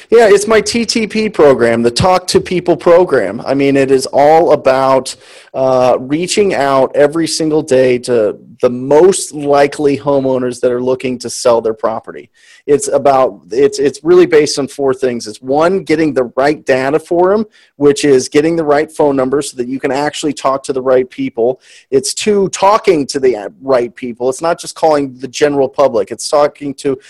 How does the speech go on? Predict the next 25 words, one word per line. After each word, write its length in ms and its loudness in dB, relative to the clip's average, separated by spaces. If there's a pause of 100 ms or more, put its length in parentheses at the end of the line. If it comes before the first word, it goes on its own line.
(160)
the 80 -4
most 440 2
likely 360 0
people 440 0
that 340 -2
will 260 0
do 200 -8
business 500 -4
with 200 -10
you. 240 -4 (300)
Three, 460 0
it's 120 -6
about 280 0
call 240 2
effectiveness, 800 -2
knowing 320 -2
what 220 2
to 60 -8
say. 380 2
Four, 520 0
call 280 2
efficiency, 720 -4 (260)
knowing, 520 0 (200)
uh, 180 2
h-, 120 -10